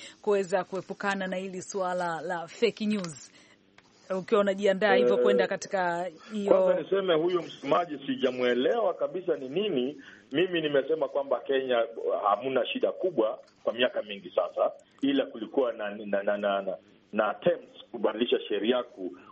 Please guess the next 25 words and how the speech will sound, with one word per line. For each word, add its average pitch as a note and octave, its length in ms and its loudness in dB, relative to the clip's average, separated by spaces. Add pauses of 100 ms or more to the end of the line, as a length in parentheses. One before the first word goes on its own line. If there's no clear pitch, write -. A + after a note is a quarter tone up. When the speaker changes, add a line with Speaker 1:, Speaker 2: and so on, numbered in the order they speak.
Speaker 2:
kujaribu A2+ 400 2
kupunguza G#2 640 -2
u-, G2 340 -10
uwezo G#2 420 0
wa F#2+ 200 2
waandishi F#2+ 420 0
wa G2 100 4
habari, A#2 380 0 (200)
haikufaulu. B2+ 720 2 (340)
Hivi A#2 200 2
juzi C3+ 360 0
kukakuwa B2 580 0
na, G#2+ 440 0 (280)
na, G#2+ 240 2
na, G#2 180 2
na G#2 200 2
hatua D3+ 360 4
ya C3+ 140 -6
serikali A2 400 -2
kwamba G#2 420 0 (280)
matangazo C3+ 560 0
ya C3 60 -4
kibiashara A2+ 580 0
ya G#2+ 140 0
serikali, G#2 540 -2